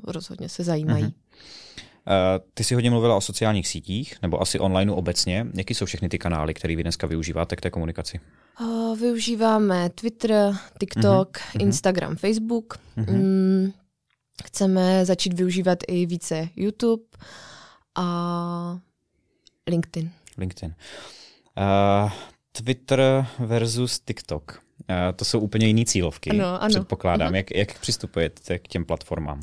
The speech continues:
Speaker 1: Eh, jednotlivě.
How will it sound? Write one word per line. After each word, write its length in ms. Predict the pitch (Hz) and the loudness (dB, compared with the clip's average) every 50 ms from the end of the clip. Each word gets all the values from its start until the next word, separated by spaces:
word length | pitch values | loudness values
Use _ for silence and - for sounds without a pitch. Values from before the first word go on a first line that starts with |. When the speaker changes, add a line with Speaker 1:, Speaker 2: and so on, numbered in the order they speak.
| - - - - - - - - - - _ _ - | -14 -16 -20 -20 -20 -20 -20 -20 -20 -20 _ _ -2
Speaker 1:
Eh, 800 | 214 202 202 208 208 208 208 208 208 208 208 208 208 202 208 208 - _ _ _ _ _ _ _ - | 0 2 2 2 2 2 2 2 2 2 2 0 0 -2 -4 -6 -10 _ _ _ _ _ _ _ 2
jednotlivě. 640 | 220 196 202 180 180 - 170 160 156 151 156 202 | 4 4 4 4 2 0 -4 -2 -2 -4 -4 -4